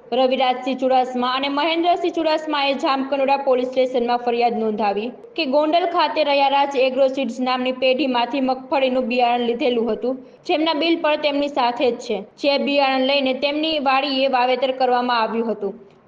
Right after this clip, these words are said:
દસ દિવસ બાદ પણ આ બિયારણ પોતાની વાડીમાં ઉગ્યું નહીં. જેમની ટેલિફોનિક રજૂઆત કરતા રયારાજ એગ્રોના માલિક કિરણભાઈ સાથે કરી હતી અને તેમને જણાવ્યું હતું કે તમારું આપેલું બિયારણ ડુપ્લિકેટ હોય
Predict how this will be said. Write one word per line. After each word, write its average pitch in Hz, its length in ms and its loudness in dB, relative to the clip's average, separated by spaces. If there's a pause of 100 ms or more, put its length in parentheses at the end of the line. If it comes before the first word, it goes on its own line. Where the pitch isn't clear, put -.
દસ 277 300 2
દિવસ 269 300 0
બાદ 254 320 2
પણ 269 120 0
આ 254 100 0
બિયારણ 262 420 2
પોતાની 254 440 0
વાડીમાં 247 460 2
ઉગ્યું 233 320 0
નહીં. 240 380 -4 (380)
જેમની 320 280 0
ટેલિફોનિક 339 600 0
રજૂઆત 302 520 0
કરતા 285 240 0
રયારાજ 269 500 2
એગ્રોના 262 760 0 (240)
માલિક 262 340 2
કિરણભાઈ 269 480 0
સાથે 262 360 0
કરી 240 280 0
હતી 208 320 -6 (300)
અને 262 140 -2
તેમને 285 300 0
જણાવ્યું 277 540 0
હતું 262 180 -2
કે 277 100 -6
તમારું 262 500 0
આપેલું 254 340 2
બિયારણ 254 440 0
ડુપ્લિકેટ 254 540 -2
હોય 247 280 0